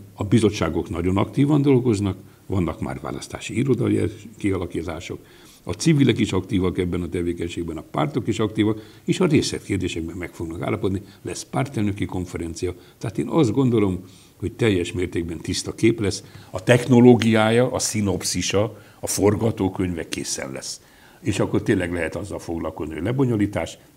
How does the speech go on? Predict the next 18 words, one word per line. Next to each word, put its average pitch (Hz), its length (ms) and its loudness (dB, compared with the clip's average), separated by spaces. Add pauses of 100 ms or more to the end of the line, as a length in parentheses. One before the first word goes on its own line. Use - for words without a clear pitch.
az - 80 -10
nem 82 200 -8
lesz - 200 -6
könnyű. 60 380 -8 (540)
Lebonyolítani 76 800 -4
a 69 200 -12
sátrakat, - 720 -8 (280)
lebonyolítani 71 760 -8
a 64 120 -14 (280)
megtalálást, 76 800 -6 (380)
az - 160 -14
online 85 380 -4
szavazást, 71 560 -10 (340)
a - 200 -16
számítógépes 80 840 -6
hátteret. - 760 -14 (160)
De 120 160 -4
ez 107 220 0